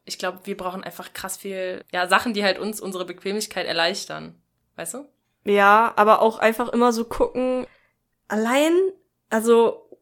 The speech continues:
Speaker 2: wenn ich jetzt auf alle WhatsApp-Gruppen verzichten mü-, müsste, ne? Das wär super schwer,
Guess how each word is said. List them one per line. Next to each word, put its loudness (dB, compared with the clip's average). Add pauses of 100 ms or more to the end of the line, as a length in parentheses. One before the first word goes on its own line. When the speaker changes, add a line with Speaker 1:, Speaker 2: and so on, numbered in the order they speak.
(140)
Speaker 2:
wenn 0
ich -2
jetzt 2
auf -2
alle 4
WhatsApp-Gruppen -2
verzichten -6
mü-, -4 (140)
müsste, -2
ne? 0 (960)
Das -2
wär 6
super 4
schwer, 2